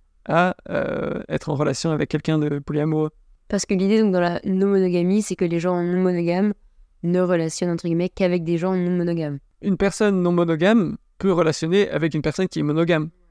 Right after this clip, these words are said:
Speaker 1: Mais cette personne-là doit respecter, doit prendre en compte et savoir, euh, que cette personne est non monogame, mon-, non monogame. Et faut aussi savoir, et c'est, je sais pas si vous le savez tous,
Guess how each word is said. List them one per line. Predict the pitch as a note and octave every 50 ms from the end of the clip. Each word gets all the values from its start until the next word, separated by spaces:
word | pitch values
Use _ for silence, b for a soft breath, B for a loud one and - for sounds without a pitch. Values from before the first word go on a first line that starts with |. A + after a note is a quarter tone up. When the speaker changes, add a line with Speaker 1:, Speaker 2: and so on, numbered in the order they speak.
| _ _ -
Speaker 1:
Mais | D#3+ E3 E3 D3 - -
cette | - - - -
personne-là | - - - - D#3+ D#3 D#3 F3+ G#3 G#3+ B3+ - _ _ _ _ _ _ _ _ _
doit | - D3 A#2+ C#3+ D3 E3+ F3 F3+ D#3+
respecter, | D3 C3+ D#3 D#3 - - D#3+ - - - E3+ G3 A3+ A3+
doit | - - E3 E3+ D#3 D#3 D#3 D3 G3+ -
prendre | - - E3 D3+
en | C#3+
compte | C#3 - F#3+ G#3+ A#3+ - - - _ _ _ _ _ _ _ _ _ _ _ _ -
et | D3+ D3+ D3+ D3
savoir, | - - D3+ D3+ C3+ D#3 F3 F#3+ F#3+ E3+ - -
euh, | - - - - C#3+ C#3
que | - - D3+
cette | C#3+ F3
personne | - D3 C#3+ - D#3+ D3+
est |
non | D3+ D#3
monogame, | D#3+ D#3 D3+ D#3+ D#3+ E3 E3 D#3 - _
mon-, | - D#3 E3
non | E3+ E3 E3+ F3
monogame. | E3+ D#3+ D#3 D#3+ D3+ E3 E3 D#3+ D#3+ - _ _ _ _ -
Et | E3 E3 E3 D#3+ D3+ C3+ D#2+ - -
faut | - E3
aussi | E3 D#3 - - E3
savoir, | - - D3+ C3+ D#3 G3+ G#3+ G3+ -
et | - D#3 - D#3
c'est, | D3 - E3+ D#3+ - - - -
je | -
sais | C#3 C3+ C3 D#3+ -
pas | D#3+ D3+
si | - - D#3 D3
vous | D3
le | D3
savez | D3+ - - C#3+ C#3+ D3+
tous, | - G3+ G#3+ - -